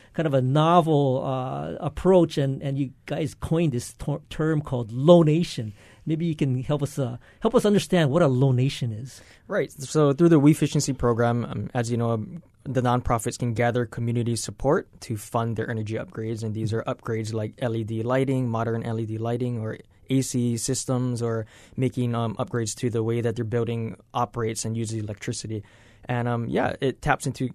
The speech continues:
Speaker 2: community support. So people pledge their support in the form of a lonation rather than a donation. And a lonation is kind of, it's not a loan. It's more than a, it's more than a donation, and it's not a loan because you actually can help your nonprofit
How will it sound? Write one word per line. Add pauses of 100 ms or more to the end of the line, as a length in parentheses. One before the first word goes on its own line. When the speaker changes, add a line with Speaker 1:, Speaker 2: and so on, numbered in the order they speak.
Speaker 2:
community
support.
So
people (100)
pledge
their
support
in
the
form
of
a
lonation
rather
than
a
donation.
And
a
lonation
is (260)
kind
of,
it's
not
a
loan.
It's
more
than
a,
it's
more
than
a
donation,
and
it's
not
a
loan
because (320)
you
actually
can
help
your
nonprofit